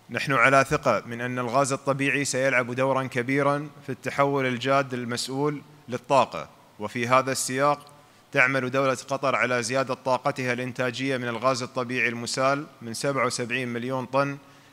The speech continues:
إلى مائة وستة وعشرين مليون طن بحلول عام ألفين وستة وعشرين، لتزويد العالم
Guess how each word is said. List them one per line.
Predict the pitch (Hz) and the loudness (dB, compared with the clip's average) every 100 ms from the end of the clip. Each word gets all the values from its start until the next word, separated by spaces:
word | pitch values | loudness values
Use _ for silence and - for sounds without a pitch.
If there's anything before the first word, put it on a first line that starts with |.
| - | -8
إلى | 127 123 | 0 0
مائة | 131 135 127 | 2 0 -2
وستة | 120 - 135 | -4 -6 -4
وعشرين | 117 117 131 131 | -4 -4 -6 -6
مليون | 120 117 131 131 | -4 -4 -4 -4
طن | 113 131 135 127 | -2 -2 -2 -6
بحلول | 113 113 120 127 123 | -8 -6 -4 -2 0
عام | 110 127 123 127 - - - _ - | 2 2 0 -8 -18 -20 -20 _ -10
ألفين | 113 131 127 | -4 -2 -2
وستة | 120 - - 123 | -2 -6 -4 -2
وعشرين، | 110 - 120 90 64 - - - _ - | -2 -2 -6 -8 -10 -20 -20 -20 _ -14
لتزويد | 113 120 113 143 131 | -6 -4 -2 -2 0
العالم | 127 117 135 135 139 | 4 6 6 4 0